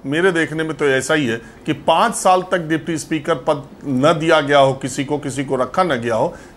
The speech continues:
ये शायद पहली बार हुआ हो। और अगर आप दो हज़ार चार और नौ का देखिए, मुझे अच्छी तरह से याद है, अ, वहाँ एक सौ उनसठ एक बार और एक सौ इक्यासी एक बार, एक सौ इक्यासी सीटें एनडीए को आई थी दो हज़ार चार में, वो एक सौ उनसठ आई थी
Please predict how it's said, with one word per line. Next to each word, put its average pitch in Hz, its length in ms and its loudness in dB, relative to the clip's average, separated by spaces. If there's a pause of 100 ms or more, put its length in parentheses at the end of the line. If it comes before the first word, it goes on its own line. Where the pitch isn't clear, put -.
ये 233 100 4
शायद 190 260 4
पहली 139 320 0
बार 107 220 -4
हुआ 110 180 -4
हो। 95 160 -6 (380)
और 180 160 8
अगर 185 160 4
आप 185 280 4
दो 165 200 0
हज़ार 165 260 4
चार 165 320 2
और 160 100 2
नौ 143 220 0
का 151 100 -4
देखिए, 139 340 -2
मुझे 135 200 -2
अच्छी 127 260 -2
तरह 131 220 -2
से 120 160 -4
याद 107 260 -2
है, 135 140 -4 (320)
अ, 156 240 4
वहाँ 160 580 4 (120)
एक 185 180 2
सौ 202 220 2
उनसठ 156 460 0
एक 170 240 0
बार 185 200 4
और 165 160 2
एक 156 140 0
सौ 180 160 0
इक्यासी 139 580 0
एक 107 100 -2
बार, 110 180 0
एक 156 120 0
सौ - 120 0
इक्यासी 160 500 2
सीटें 160 320 -2
एनडीए 151 380 2
को 151 140 0
आई 147 200 2
थी 143 180 -4
दो 131 180 4
हज़ार 135 220 4
चार 156 320 4
में, 104 160 -10 (300)
वो 175 300 -2
एक 185 120 2
सौ - 140 -2
उनसठ 156 380 2
आई 127 180 0
थी 190 280 -6